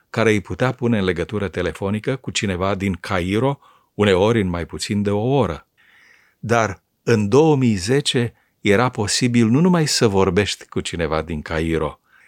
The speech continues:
ci și să trimiți cărți întregi și fotografii în câteva secunde prin internet. În o mie nouă sute șaptezeci și cinci, utilizarea computerelor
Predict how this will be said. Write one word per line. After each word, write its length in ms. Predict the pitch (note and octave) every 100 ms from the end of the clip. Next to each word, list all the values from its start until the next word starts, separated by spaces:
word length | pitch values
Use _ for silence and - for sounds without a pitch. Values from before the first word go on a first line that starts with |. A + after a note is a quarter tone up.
| _
ci 360 | - A#2+ A2+ A2+
și 200 | - D#3
să 200 | - E3
trimiți 540 | D#3+ A2+ A#2 C#3+ -
cărți 420 | - D3+ D#3+ - A#2+
întregi 460 | A2 - F#3+ F3+
și 120 | -
fotografii 800 | G2+ G2 G2+ F2+ F2+ - E3 F3+ - _ _ -
în 140 | A#2+
câteva 380 | A#2+ F3 C#3+ G#2
secunde 680 | - - - E3+ E3 B2 B2 _ _
prin 240 | - B2 A#2+
internet. 760 | G#2 G#2 F#2+ D#2+ C2 - - _ _ _ - - _ -
În 120 | F#2+
o 60 |
mie 180 | B2 F#3
nouă 180 | D#3 B2+
sute 240 | - C3
șaptezeci 480 | A2+ - - A2+ G#2+
și 180 | - G2
cinci, 460 | - D3+ F#3 - - _ _ _ _
utilizarea 760 | - B2+ C#3 A2+ A2+ F3+ F#3 C3+
computerelor 960 | - G#2+ F#2 F3 D#3+ A2 A2 G#2 F#2+